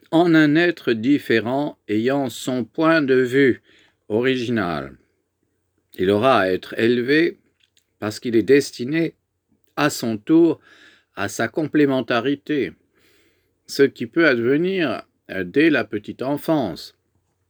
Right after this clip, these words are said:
les parents représentant le modèle fondé sur des siècles durant lesquels cette façon de faire est devenue la tradition à l'origine de bien des constructions et efforts de chacun. »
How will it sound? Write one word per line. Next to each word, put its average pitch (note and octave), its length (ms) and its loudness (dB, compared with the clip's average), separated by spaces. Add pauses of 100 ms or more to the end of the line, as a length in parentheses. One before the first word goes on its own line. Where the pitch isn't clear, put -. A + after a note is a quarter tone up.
(320)
les G2+ 180 2
parents G#2 560 -4
représentant A2 1000 -2
le F#2+ 220 0
modèle B2+ 600 0
fondé B2 680 -2
sur G#2 460 -6
des F2+ 160 0
siècles C3+ 720 -4 (560)
durant C#3 400 2
lesquels D#3 500 0
cette - 220 -6
façon A#2+ 360 -4
de A2 140 -2
faire D#3+ 340 -2
est A#2 120 2
devenue B2 520 0
la A2 160 0
tradition C3 800 -2 (480)
à A#2+ 140 0
l'origine C3 640 2
de C3 140 2
bien F#3 360 -2
des C#3+ 180 -2
constructions D#3 1040 -4
et A#2+ 340 2
efforts C#3 440 -2
de A2 140 0
chacun. » G2+ 520 -6